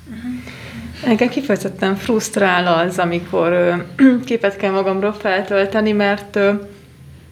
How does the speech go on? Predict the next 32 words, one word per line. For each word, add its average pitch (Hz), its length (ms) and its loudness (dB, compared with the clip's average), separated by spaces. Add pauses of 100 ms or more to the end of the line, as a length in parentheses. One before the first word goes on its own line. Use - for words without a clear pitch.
(680)
mert 233 240 2
egyszerűen, 247 680 4
ö, 240 280 2
maga 247 280 4
a 185 80 6
nyomás 196 520 2
az, 208 260 -8
hogy 214 220 0 (380)
ez 233 180 4
így 185 160 2
jó 247 180 6
lesz-e, 370 380 4
elég 262 320 2
jó 247 160 4
lesz-e, 196 800 0 (320)
megfelel-e 262 540 4
másoknak. 220 520 2
Nagyon 233 200 2
sokszor 208 360 -6
ez 208 140 -2
bennem 196 440 0
volt, 226 220 2
ezért 208 220 2
nem 196 400 0
is 190 200 -6
nagyon 208 320 -2
töltögetek 214 580 0
föl 226 220 6
gyakran 233 420 2
képeket, 339 560 4
mert 262 300 0
egyrészt, 233 500 0